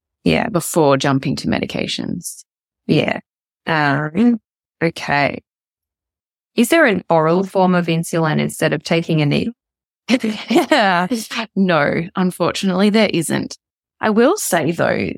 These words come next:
Speaker 2: the needles are four millimeters long,
Speaker 1: Hmm.
Speaker 2: maybe six. It depends on what you're, what you're using, but generally they're, they're so tiny.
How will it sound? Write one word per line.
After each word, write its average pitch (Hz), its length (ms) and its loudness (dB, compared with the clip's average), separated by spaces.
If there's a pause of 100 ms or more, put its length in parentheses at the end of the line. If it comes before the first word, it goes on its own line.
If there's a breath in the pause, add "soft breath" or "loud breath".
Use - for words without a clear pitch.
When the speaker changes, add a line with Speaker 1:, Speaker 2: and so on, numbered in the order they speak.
(100)
Speaker 2:
the 196 80 0
needles 208 500 2
are 359 60 0
four 170 420 0
millimeters 160 680 0
long, - 400 -4 (400)
Speaker 1:
Hmm. 190 320 -4
Speaker 2:
maybe 196 360 2
six. - 600 -4 (520)
It 196 160 0
depends 170 460 2
on 147 420 0
what 160 300 -4
you're, 139 380 4 (720)
what - 180 0
you're 165 100 0
using, 165 440 0
but - 260 -2
generally 185 500 2
they're, 151 320 0 (100)
they're 190 120 0
so 185 320 2
tiny. 170 680 -2